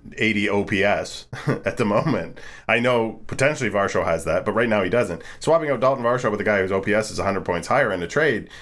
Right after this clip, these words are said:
seems like the kind of upgrade you wanna make. Uh, but in the process of that trade, you, you're probably gonna have to give up a major league asset. Now you're kinda back where you started.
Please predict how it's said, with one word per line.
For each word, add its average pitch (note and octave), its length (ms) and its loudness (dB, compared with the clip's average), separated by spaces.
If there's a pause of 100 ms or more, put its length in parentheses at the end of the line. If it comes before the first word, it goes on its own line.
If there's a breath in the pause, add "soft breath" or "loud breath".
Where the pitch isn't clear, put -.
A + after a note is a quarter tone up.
(220 loud breath)
seems D#3 400 2
like A2+ 160 2
the A2+ 80 -6
kind A2+ 220 2
of G#2 60 0
upgrade G#2+ 360 0
you E2 100 -4
wanna D#2 200 -2
make. D2 280 -6 (220 loud breath)
Uh, G#2+ 180 2
but A#2+ 140 2
in B2 80 2
the A#2 80 2
process C#3 400 0
of A2 80 0
that G#2 180 0
trade, B2 320 0
you, G#2 240 -4
you're F2 100 -4
probably G#2 300 0
gonna A2+ 160 0
have A#2 100 2
to A2 60 -6
give A2+ 140 0
up A2+ 100 0
a G2+ 60 -2
major A2+ 260 0
league G#2+ 140 2
asset. B2 400 0
Now F#2 120 2
you're G#2+ 160 0
kinda G#2+ 240 0
back G2+ 240 -2
where G#2 100 0
you F2 100 -2
started. - 440 -2